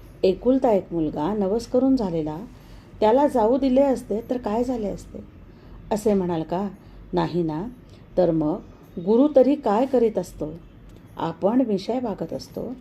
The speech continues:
आणि ते दिले तर आपण त्यात बुडून मरू हे त्याला माहीत असते. म्हणूनच तो आपल्याला त्यातून वाचविण्यासाठी चार गोष्टी सांगून पाहतो.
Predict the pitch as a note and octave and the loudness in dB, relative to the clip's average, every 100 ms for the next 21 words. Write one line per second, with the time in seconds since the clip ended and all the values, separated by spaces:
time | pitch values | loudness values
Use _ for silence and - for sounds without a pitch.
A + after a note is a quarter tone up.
0 | - - - C#3+ C#3+ F3 - G3+ G#3 G#3 | -18 -20 -16 -8 -4 -4 0 0 2 0
1 | E3 F3+ A#3+ - G#3 - - F3+ B3+ B3 | 2 0 -2 -2 -2 0 -6 -2 -2 -2
2 | - D#3+ D#3+ F#3+ A3+ G3+ F#3 F3+ E3+ B3 | -4 -6 -4 -2 2 0 2 0 2 0
3 | A#3 G#3+ A#3+ C4 G#3+ E3+ B3+ C4+ B3 - | -2 -4 -2 -2 -4 -6 -6 -6 -6 -10
4 | - - - - - - F#3 F3+ F3 F#3+ | -12 -14 -20 -20 -20 -8 0 2 4 2
5 | C4 - G#3 - F#3 - F#3+ F#3+ D#3 G#3 | 0 0 -2 -2 -6 0 2 2 2 -2
6 | A#3 G3 - F3+ F3 D#3+ D#3+ F#3 G#3+ C#4 | -4 -4 -2 -2 0 -2 -4 -4 -2 -2
7 | C4+ G3+ F3+ E3+ F#3 F3 F3+ E3+ A3+ G#3+ | -4 -4 -6 -6 -6 -2 -4 -4 -8 -6
8 | E3 D#3+ G3+ A3 F3+ - | -6 -4 -4 -6 -8 -10